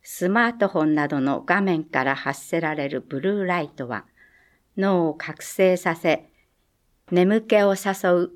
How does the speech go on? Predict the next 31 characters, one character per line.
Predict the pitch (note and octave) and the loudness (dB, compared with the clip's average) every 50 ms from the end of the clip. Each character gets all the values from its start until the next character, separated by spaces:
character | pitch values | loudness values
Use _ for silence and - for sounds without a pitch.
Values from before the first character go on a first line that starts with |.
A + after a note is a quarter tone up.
| - _ - | -14 _ 0
メ | D3+ E3 | 2 2
ラ | F#3 G#3+ A3 | 2 2 0
ト | - A#3+ A3+ A3 | 0 0 0 2
ニ | G#3+ G#3+ G#3 | 2 0 0
ン | G3 F3+ D#3+ | 2 2 2
の | D#3 D3+ - - - | 2 0 0 -2 -4
分 | - F#3+ A3 A#3+ | 0 2 2 2
泌 | A#3 A#3 A#3+ A3 - - - G#3+ G3+ | 2 0 -4 -6 -4 -4 0 4 4
を | G3 - | 4 4
抑 | - F3+ E3 D#3+ E3 | 4 0 -2 -2 -2
制 | - - - - A3 G#3+ G#3 | -6 -8 0 2 2 2 2
し | G#3 - - F#3 | -2 -4 -4 -4
ま | E3 D3 C#3+ | -4 -4 -6
す。 | - - - _ _ _ _ _ _ _ _ _ _ _ _ _ _ _ _ _ _ _ _ - | -10 -18 -20 _ _ _ _ _ _ _ _ _ _ _ _ _ _ _ _ _ _ _ _ -14
就 | - - - A3 A3 A3 | -8 0 2 2 4 2
寝 | G#3+ - - G#3+ G#3 G#3 - - | 2 0 0 0 0 0 0 -2
一 | E3 - - A3 G#3+ | -4 -2 -2 -4 -2
時 | A#3+ A#3+ A#3 | -2 -4 0
間 | A#3 A#3 A3+ A3 A3 | 2 2 2 2 2
前 | A3 A3+ A3 G#3+ - | 0 0 0 -2 -2
か | - D#3 D3 | -4 -4 -2
ら | D3 C#3+ C#3 | -2 -2 -2
は | C#3+ C3+ - - | -2 -4 -4 -6
使 | - - - - E3+ F#3+ | -8 -10 -4 0 2 4
用 | F#3+ F#3+ F#3+ F3 | 6 6 6 4
を | F3 E3 | 2 0
控 | - - - G3+ G3+ G3+ | -4 -2 0 2 2 2
え | G3 | 2
ま | G3 F#3 F3+ | 0 -2 -2
し | F#3 - F3+ D#3 | -4 -4 -4 -4
ょ | C3+ C3 - | -4 -6 -10